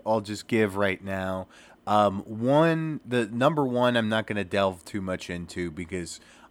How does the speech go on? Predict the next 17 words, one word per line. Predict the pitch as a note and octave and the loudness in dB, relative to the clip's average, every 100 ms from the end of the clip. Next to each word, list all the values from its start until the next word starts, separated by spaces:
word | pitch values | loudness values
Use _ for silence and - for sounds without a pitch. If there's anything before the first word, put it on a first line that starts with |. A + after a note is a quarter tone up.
| - | -6
uh, | F#2 F#2 F2 E2+ E2+ E2 | 0 0 0 -2 -2 -4
I'm | G2+ G2+ | -6 -6
sure | - - C3 C3 | -6 -2 0 0
we'll | B2 A2+ | -2 -2
cover | - A2 G#2 G2 | 2 2 2 -2
it | F#2+ F#2 _ _ _ - | -2 -6 _ _ _ -8
and | G2 G2+ F#2+ | -4 -4 0
then | G2+ G2 F#2 F2 - - | 0 -2 -6 -10 -10 -2
the | F#2 - | -2 2
other | A2+ A2 G2+ | 0 2 0
Moturn | G2 G2 F#2 - F#2+ F2+ | 2 0 -2 -6 -8 -6
release | F2+ F2 F2 E2+ - - | -6 -4 -4 -4 -8 -6
at | F2+ F2 | -6 -4
a | F2 | -4
later | G2 F#2 E2+ | -2 -2 -4
date. | D2 E2 E2+ - _ - - - | -6 -8 -8 -10 _ -20 -20 -10
Uh, | F2+ F2 E2+ | -6 -4 -6